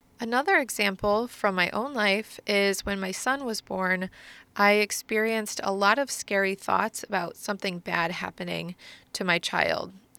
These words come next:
as many new parents do. And these images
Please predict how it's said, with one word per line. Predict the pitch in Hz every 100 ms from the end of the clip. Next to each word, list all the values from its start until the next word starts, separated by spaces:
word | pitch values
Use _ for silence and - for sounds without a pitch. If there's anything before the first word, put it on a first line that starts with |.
| -
as | 196 180 180 -
many | 196 208 208
new | 185
parents | 180 185 175 170 -
do. | - 71 196 202 - - - - -
And | 196 190 190 190
these | 185 185 185 -
images | - 285 285 196 196 190